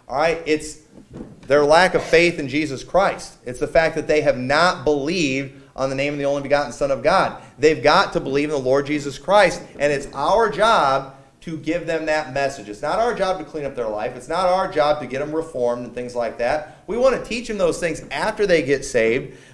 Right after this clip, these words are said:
but it's, it's our job to just tell them so they will accept that gift of salvation, because that's what's stopping people from going to heaven.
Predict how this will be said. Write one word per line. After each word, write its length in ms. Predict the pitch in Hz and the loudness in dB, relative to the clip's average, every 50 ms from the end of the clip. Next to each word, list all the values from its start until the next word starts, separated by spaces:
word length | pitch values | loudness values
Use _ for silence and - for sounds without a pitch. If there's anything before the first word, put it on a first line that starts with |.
| - | 0
but 140 | - 147 156 | 4 6 6
it's, 200 | 165 160 156 - | 6 6 4 2
it's 220 | 160 147 143 - 170 | 2 0 2 2 4
our 200 | 170 202 233 - | 4 4 4 4
job 260 | 190 190 196 190 190 - | 4 2 2 2 0 -4
to 80 | 156 131 - - | -6 -6 -6 -8
just 280 | - 139 135 - - | -10 -10 -10 -10 -2
tell 280 | - - 156 180 208 214 | 2 4 6 6 6 6
them 320 | 214 220 226 233 226 220 - - - - - | 4 4 4 2 0 -4 -10 -18 -20 -20 -8
so 160 | - 151 147 | -4 0 2
they 160 | 156 160 175 | 2 2 2
will 180 | 175 175 - - | 2 0 -2 -2
accept 460 | 143 139 - - - 185 190 196 190 | -4 -4 -4 -2 0 2 2 2 2
that 200 | 190 185 180 - | 2 0 0 0
gift 160 | 156 170 165 | -4 -8 -8
of 60 | 160 - | -6 -4
salvation, 680 | - 175 175 175 156 156 185 214 214 - 131 113 - - - _ _ _ _ _ | 0 0 2 2 2 2 0 0 -4 -6 -10 -12 -14 -16 -20 _ _ _ _ _
because 460 | - 131 123 170 156 - - - - - | -16 -4 0 0 0 0 0 -6 -6 0
that's 320 | 147 156 190 208 - - | 2 4 4 2 2 -2
what's 180 | 185 180 151 - | -4 -6 -6 -4
stopping 360 | - 175 160 165 165 147 123 | -2 -2 -2 -2 -2 -6 -10
people 160 | 139 143 139 | -12 -12 -12
from 140 | 127 123 120 | -12 -8 -4
going 200 | 120 123 123 123 | -2 -2 -2 -2
to 80 | 117 | -2
heaven. 340 | 110 120 123 110 - - - | 0 0 -2 -2 -4 -8 -16